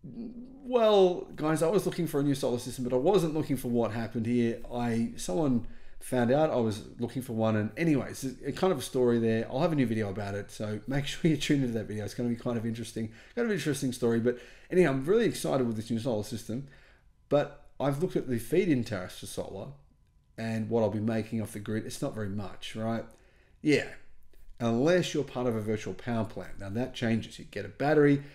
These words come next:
you can fix this problem yourself, right? You can basically keep all of the solar energy you generate during the day, feed it into the grid at night,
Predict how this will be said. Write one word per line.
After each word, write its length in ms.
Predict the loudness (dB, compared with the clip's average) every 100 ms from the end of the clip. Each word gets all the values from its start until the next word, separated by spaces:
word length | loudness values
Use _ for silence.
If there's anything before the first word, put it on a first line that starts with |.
| -20 -8
you 200 | 0 0
can 160 | 0 -4
fix 320 | -2 -2 -2
this 180 | -6 -6
problem 380 | -6 -4 -4
yourself, 500 | -8 -8 -2 -2 -2 -2
right? 280 | 2 2 -2
You 100 | -6
can 140 | -4 0
basically 560 | -2 -2 -6 -6 -8 -14 -20 _
keep 340 | -6 0 0 2
all 100 | 2
of 60 |
the 80 | 2
solar 280 | 0 -2 0
energy 260 | -2 -4 -4
you 160 | -6
generate 400 | -4 -4 -4 -6
during 180 | -8 -10
the 80 | -10
day, 400 | -6 -2 -2 -2 -8 -18
feed 420 | -16 -4 4 4
it 80 | 4
into 160 | 0 0
the 80 |
grid 180 | 0 2
at 120 | 0
night, 300 | -2 -4 -4